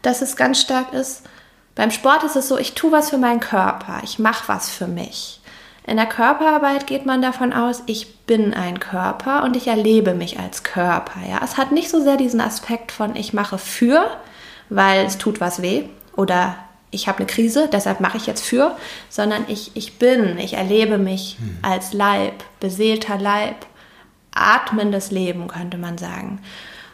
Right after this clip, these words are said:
Speaker 1: Und dann hab ich gemerkt, ähm, das ist ja, also ich kannte das ja gar nicht so, ich kannte Sport halt, ne? Ich war Aerobic-Trainerin mit Anfang zwanzig. <laughs> Ich, ich war sportlich, ja,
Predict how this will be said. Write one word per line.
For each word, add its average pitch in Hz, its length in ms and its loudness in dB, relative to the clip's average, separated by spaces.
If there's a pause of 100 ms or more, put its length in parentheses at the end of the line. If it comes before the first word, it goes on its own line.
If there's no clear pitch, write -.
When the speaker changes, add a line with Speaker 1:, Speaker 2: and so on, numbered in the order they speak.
(100)
Speaker 1:
Und 220 120 4
dann 220 180 6
hab 240 140 4
ich 269 180 -2
gemerkt, 202 680 0
ähm, 220 440 -2 (1200)
das 214 280 0
ist - 340 -6 (160)
ja, 202 560 0
also 208 160 -2
ich 220 140 -6
kannte - 180 0
das 220 160 0
ja 214 80 -2
gar 196 260 6
nicht 196 200 0
so, 202 80 -6
ich 190 100 -10
kannte 196 220 -2
Sport - 480 -4
halt, - 160 -10
ne? 214 240 -4
Ich - 140 -6
war 220 80 6
Aerobic-Trainerin 196 1000 0
mit 185 180 -8
Anfang 190 300 -4
zwanzig. 175 600 -2
<laughs> 247 60 -2 (1080)
Ich, 247 320 2
ich 226 280 -4
war 208 140 0
sportlich, 214 720 0
ja, 214 300 -2